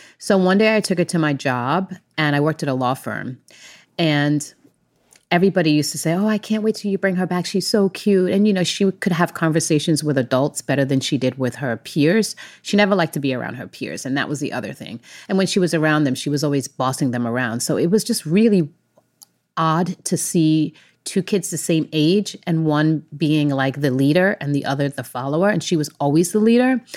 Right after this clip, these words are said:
And so I always had to monitor those play dates, so to speak. But one day I took her to my job and she was walking around meeting everybody. And then I think I, like, probably went to my desk to do some work. And one of my girlfriends there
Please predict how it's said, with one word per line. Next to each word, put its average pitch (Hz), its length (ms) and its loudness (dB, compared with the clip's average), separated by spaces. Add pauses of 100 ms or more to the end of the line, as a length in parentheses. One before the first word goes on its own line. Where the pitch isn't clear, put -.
(580)
And 165 320 2
so 170 200 2
I 104 120 2
always 170 240 4
had 175 200 -2
to 170 80 0
monitor 151 520 0
those 135 220 -2
play 143 260 0
dates, 180 340 2
so 180 160 2
to 170 80 0
speak. 214 520 0 (480)
But 185 160 2
one 233 120 4
day 254 140 4
I 240 60 2
took 233 160 0
her 208 80 0
to 185 140 -4
my 165 160 0
job 127 520 -4 (300)
and 139 640 0
she - 160 -2
was 170 160 0
walking 160 260 2
around 143 320 2
meeting 147 300 2
everybody. 135 720 0 (320)
And 165 120 2
then 160 120 4
I 165 100 4
think 220 320 0
I, 185 120 2
like, 156 400 -2
probably 175 420 0
went 151 180 0
to 147 80 -6
my 135 120 0
desk 127 240 -2
to 131 60 -4
do 135 140 -2
some 117 240 -4
work. 131 240 -2
And 139 160 0
one 135 160 0
of 151 60 2
my 135 140 0
girlfriends 127 580 -2
there 113 340 -2